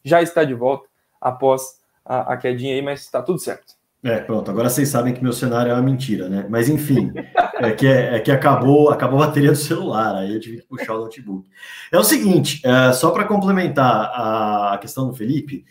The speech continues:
Speaker 2: tudo é circunstancial, então vamos lá, se você pega e, e parte pro, pra questão de que, ó, o Felipe vai se adequar, ah, dentro do nosso orçamento, se o Felipe diminuir X, X por cento do seu salário,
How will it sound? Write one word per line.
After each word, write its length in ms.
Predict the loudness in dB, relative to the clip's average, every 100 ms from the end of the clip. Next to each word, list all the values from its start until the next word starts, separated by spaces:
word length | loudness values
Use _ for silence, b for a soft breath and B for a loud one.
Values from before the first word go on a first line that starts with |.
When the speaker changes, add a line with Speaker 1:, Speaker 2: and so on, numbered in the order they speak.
| b b _
Speaker 2:
tudo 160 | 0
é 60 | 2
circunstancial, 920 | 2 -2 -6 -6 -4 -2 0 0 0
então 180 | 0 2
vamos 220 | 2 2
lá, 160 | 2 0
se 160 | -2
você 300 | -2 0 -2
pega 600 | 2 4 4 2 -2 -6 -8
e, 540 | -4 -2 -2 -4 -10
e 20 |
parte 480 | -4 2 4 2 -4
pro, 640 | -6 -2 0 0 -2 -4 -6
pra 140 | -8
questão 360 | -6 -6 -4 -4
de 120 | -4
que, 120 | 2
ó, 140 | 4
o 60 | 2
Felipe 260 | 0 -2 0
vai 160 | 0
se 100 | 2
adequar, 800 | 0 0 2 4 6 4 -2 B B B -4
ah, 400 | 0 2 2 2
dentro 260 | 0 0
do 60 | -2
nosso 240 | -2 -2
orçamento, 640 | -4 -4 -2 -2 -2 -6
se 140 | -12 -8
o 40 |
Felipe 220 | -6 -6
diminuir 340 | -4 -2 0 0
X, 320 | -4 -12 -16 _ _ -20
X 260 | -12 -10
por 160 | -8 -8
cento 200 | -6 -6
do 60 | -6
seu 120 | -10
salário, 600 | -6 -2 2 2 2